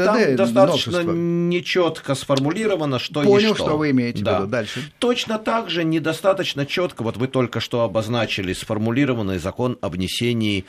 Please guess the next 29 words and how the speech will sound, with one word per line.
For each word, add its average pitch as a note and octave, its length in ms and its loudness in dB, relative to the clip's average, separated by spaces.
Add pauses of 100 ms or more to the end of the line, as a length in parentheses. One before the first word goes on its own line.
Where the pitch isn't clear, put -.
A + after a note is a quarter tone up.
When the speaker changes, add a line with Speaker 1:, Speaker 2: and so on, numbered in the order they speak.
(140)
Speaker 1:
изменений G2 600 0
в - 60 -8
конструкцию - 560 -6
трасс-, G2+ 460 -6
транспортного F#2 600 -6
средства, - 500 -6 (220)
если D3 480 0
это E3 240 0
не A2+ 100 -2
влияет G2+ 480 -2
на F#2 80 -4
безопасность. - 680 -6
Но A#2+ 100 0
что C#3+ 200 -4
влияет, B2+ 440 0
что - 180 -4
не B2 140 -2
влияет, D3+ 420 -2
не F#2+ 120 -2
очень A#2+ 320 -2
понятно. - 540 -8 (500)
И C3+ 100 0
вот A#3 240 -2
такая D#3 460 2
вот, C3 340 -2 (100)
э, G#2 320 0 (160)
неоднозначность B2 1200 0
этих G2+ 260 -4
законов D3+ 580 -4